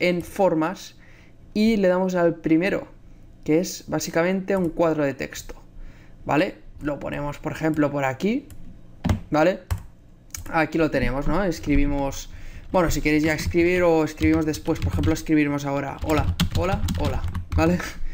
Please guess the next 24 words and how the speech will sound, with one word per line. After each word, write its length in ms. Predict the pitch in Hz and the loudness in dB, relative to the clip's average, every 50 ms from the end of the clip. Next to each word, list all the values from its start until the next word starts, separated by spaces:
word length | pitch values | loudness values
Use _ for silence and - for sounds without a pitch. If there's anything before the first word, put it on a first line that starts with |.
| - - | -4 -10
<laughs> 460 | - - - - - - - - - | -12 -14 -14 -16 -14 -14 -12 -4 0
Qué 60 | - | 2
original. 460 | 175 160 156 - 170 156 139 139 143 - - - - - - - - - - | 2 2 2 2 2 0 0 -2 -6 -10 -14 -20 -20 -20 -20 -20 -20 -14 -6
Ahora 320 | - 151 156 156 165 170 | -2 0 2 2 2 2
cogemos, 720 | - 185 170 - 196 190 180 180 214 226 - - - - - - - - - - - - - - | 0 -2 0 0 0 2 2 0 -2 -4 -8 -12 -16 -18 -20 -20 -18 -14 -12 -12 -12 -12 -8 -4
¿vale? 300 | 156 151 156 190 208 - - - | 0 2 2 2 0 -4 -8 -4
Y 160 | - 196 202 202 | 0 0 2 4
lo 540 | 196 196 196 190 185 185 180 170 165 160 165 | 4 6 6 6 6 6 4 2 0 0 0
arrastramos, 920 | 170 165 156 147 143 - - 196 190 185 180 185 220 - - - - - - - - | 0 0 0 -2 -6 -4 -2 0 0 0 0 -2 -6 -8 -10 -14 -16 -18 -20 -16 -8
por 160 | - 156 151 | -6 -6 -4
ejemplo, 840 | - - 156 151 151 - 156 156 160 165 170 165 160 151 147 147 160 | -2 0 -2 -2 0 2 4 6 6 6 6 6 4 4 2 0 0
he 60 | 156 156 | 0 0
dicho 280 | 147 147 147 - 160 | 0 0 -2 -2 -2
mil 160 | 156 151 147 | 0 0 0
veces, 260 | 147 147 143 - - - | 0 -2 -4 -6 -6 -4
¿vale? 200 | 143 143 139 - | -2 -2 -2 -2
<laughs> 580 | - - - - - - - - - - - - | -4 -6 -6 -8 -12 -16 -20 -20 -20 -12 -2 2
Y 80 | - 180 | 2 4
lo 100 | 185 185 | 4 4
arrastramos 800 | 180 175 170 165 - - 175 160 160 160 165 170 165 - - - - - - - - - - - | 4 2 0 0 0 0 2 2 4 2 2 0 -2 -6 -12 -14 -16 -18 -18 -20 -20 -16 -4 2
encima 580 | - 165 156 147 139 - - 175 160 147 139 131 | 4 4 4 4 0 0 0 2 2 2 0 -2
de 200 | 135 143 - - | -4 -6 -8 -6
la 160 | - 135 147 | -4 -2 0
imagen, 400 | 156 165 180 175 - - - | 0 0 0 -2 -4 -6 -10